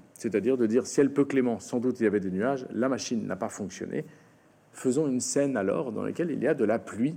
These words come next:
lors d'une démonstration. Donc c'est de la fiction, encore une fois. Je n'y étais pas, donc je ne peux pas savoir exactement ce qui s'est passé. Toutefois, tout est vraisemblable.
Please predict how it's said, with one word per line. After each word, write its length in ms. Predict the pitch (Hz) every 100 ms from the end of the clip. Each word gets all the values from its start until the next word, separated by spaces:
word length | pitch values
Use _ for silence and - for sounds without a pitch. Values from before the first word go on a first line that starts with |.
| -
lors 320 | 110 123 156
d'une 200 | 117 104
démonstration. 640 | 98 95 92 - - - - - - - - _ - 151
Donc 200 | 185 190
c'est 140 | -
de 60 | 101
la 80 |
fiction, 400 | - 143 - 208 - -
encore 200 | 95 98
une 60 | 92
fois. 220 | 98 - -
Je 140 | 92
n'y 80 | 110
étais 180 | 98 101
pas, 260 | 95 - - -
donc 100 | -
je 80 | 92
ne 60 | 95
peux 100 | 101
pas 140 | 101
savoir 300 | - 98 107
exactement 420 | 98 113 - 123
ce 100 | 110
qui 80 | -
s'est 140 | 98 95
passé. 260 | 110 - - - _ _ -
Toutefois, 500 | - - 151 180 - - - - -
tout 120 | 156 -
est 40 | 110
vraisemblable. 760 | - 110 - 202 147 - -